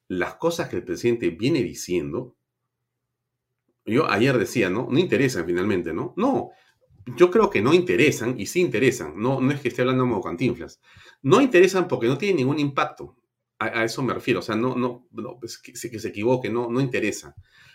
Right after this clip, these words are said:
Lo que sí nos tiene que llamar la atención es que este hombre tiene algo que no está bien. No es que lo hace a propósito, no. Algo no está bien en la cabeza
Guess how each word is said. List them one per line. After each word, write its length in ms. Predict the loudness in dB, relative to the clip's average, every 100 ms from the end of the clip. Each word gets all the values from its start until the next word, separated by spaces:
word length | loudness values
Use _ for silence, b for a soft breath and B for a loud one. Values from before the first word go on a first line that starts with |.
| b
Lo 220 | -2 -2 -2
que 120 | -6
sí 160 | -4
nos 140 | -2 0
tiene 180 | 0 0
que 60 |
llamar 180 | 0 0
la 80 | -2
atención 300 | -2 -2 -2
es 60 |
que 100 | -2
este 220 | -6 -2 0
hombre 440 | 0 -2 -6 -8 _ _ _ _ _ -4
tiene 280 | 0 0 0
algo 280 | 2 0 0
que 100 | 0
no 100 | 0
está 200 | 0 -2
bien. 460 | 0 0 -2 -10 _ _ _ _ _ _ _ _ _ _ _ _ _ _ _ _ -2
No 160 | 4 4
es 100 | 4
que 140 | 2
lo 100 | 2
hace 180 | 0 -2
a 40 |
propósito, 800 | -4 -2 0 0 -2 -12 -20 _ -6
no. 340 | -2 -2 -4 B B B _
Algo 460 | 4 6 4 2 0
no 340 | 0 0 0 -4
está 260 | -4 -2
bien 320 | 2 2 0 -6
en 160 | -6
la 120 | -4 -4
cabeza 640 | -6 -4 -6 -6 -8 -12